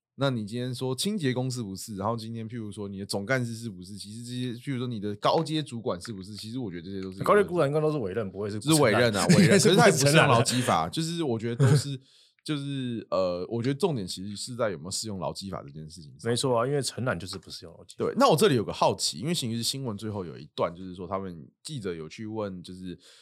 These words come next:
Speaker 1: 呃，劳动部说，那这个部分需-，那个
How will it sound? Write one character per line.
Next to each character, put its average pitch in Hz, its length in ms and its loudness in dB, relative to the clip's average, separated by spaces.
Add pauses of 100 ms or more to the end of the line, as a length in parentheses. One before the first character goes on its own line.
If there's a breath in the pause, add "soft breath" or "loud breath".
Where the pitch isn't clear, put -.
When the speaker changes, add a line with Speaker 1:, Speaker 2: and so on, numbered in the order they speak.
(220 soft breath)
Speaker 1:
呃， 87 140 -6
劳 90 160 0
动 123 180 2
部 120 180 -4
说， 101 180 -4
那 156 80 2
这 165 120 -2
个 135 120 0
部 131 180 -6
分 113 160 -6
需-， 110 240 -14
那 120 120 -8
个 92 440 -4